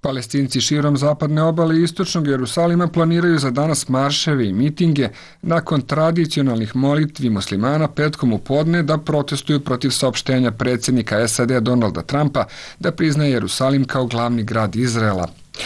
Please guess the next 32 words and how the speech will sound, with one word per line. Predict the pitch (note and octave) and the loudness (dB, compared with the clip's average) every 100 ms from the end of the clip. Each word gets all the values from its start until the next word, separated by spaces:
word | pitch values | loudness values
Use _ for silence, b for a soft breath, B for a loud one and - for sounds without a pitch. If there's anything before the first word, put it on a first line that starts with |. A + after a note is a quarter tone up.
| B B B | B B B
Izrael | C3 A2+ A2+ G#2 | 0 2 0 0
je | G2 | -2
razmestio | G#2 A2+ C3 C3+ C#3 | -2 0 0 0 -2
stotine | - D3 D3+ D#3+ C3 | -2 -2 0 0 0
dodatnih | D3 D#3+ E3+ D3 | 2 0 0 -2
policajaca | - A#2+ A2 B2 B2+ - A#2+ | -2 -2 0 2 0 2 0
u | |
Jerusa-, | G#2+ F#2 - C#3+ - B2 | 2 0 0 0 0 0
u | A#2+ A#2 | 2 2
Jerusalimu | A2+ G#2+ G2+ - C#3 D#3+ F3 D#3+ | 2 2 0 0 2 4 4 4
na | A#2 | 2
brdu | G#2 C#3 D#3 | 0 0 -2
Hrama | - C3+ D3 D3+ A#2 | -2 0 0 2 0
u | |
Starom | - C3+ C3+ A2+ | 0 0 2 0
gradu, | B2+ C#3+ C#3 A2 B B B | 2 2 2 -2 B B B
mestu | B2+ A#2+ - G2+ | -2 -2 -2 -6
svetom | - C#3 C3 C#3 B2 | -2 0 0 2 2
i | |
za | G#2 G2 | 0 -2
Jevreje | G2 A2 C#3 D3+ B2+ | -2 0 2 2 2
i | |
za | A2 | 0
muslimane | F#2+ F#2 G2+ C3+ D3 D#3+ D#3 | -4 -4 -2 0 2 0 0
koje | E3+ D#3+ | 0 0
oni | D#3+ D3 | 2 2
zovu | C3 C#3 C3+ | 2 2 2
Haram | - B2 B2+ A#2 | 0 0 0 0
al-Sharif, | G#2+ G#2+ A#2 G#2+ - - C3+ C3 F#2 - B B B - | 0 2 2 0 0 0 2 2 0 -6 B B B -4
nakon | G2 - A2 | -2 0 -2
tog | G#2 F2+ - | 0 -4 -2
poziva. | A#2 A#2 B2 A#2 | 0 0 0 0